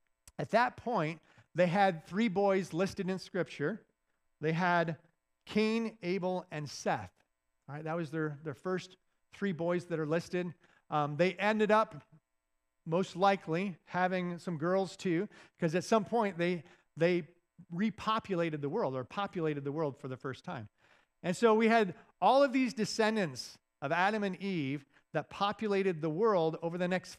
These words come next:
fifteen hundred years, okay? Now, at that point, this, it's,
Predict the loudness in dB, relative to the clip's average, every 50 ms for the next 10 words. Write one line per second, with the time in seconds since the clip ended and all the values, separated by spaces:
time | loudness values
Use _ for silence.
0 | _ -6 -4 -4 -4 -8 -10 -8 -6 -6 -4 -4 -6 -6 -8 -8 -6 -6 -6 -4
1 | -6 -6 -6 -6 -6 -6 -6 -6 -8 -12 -18 -20 _ _ _ _ _ _ -14 -8
2 | -4 -2 -2 -2 -4 -6 -14 -20 -20 -20 -20 -16 0 4 6 6 6 6 4 4
3 | 4 4 4 4 2 -2 0 2 2 4 2 0 -2 -8 _ _ _ _ _ _
4 | -2 -2 -2 0 0 -4 -6 -6 -8 _ -8 -6 -6 -6 -8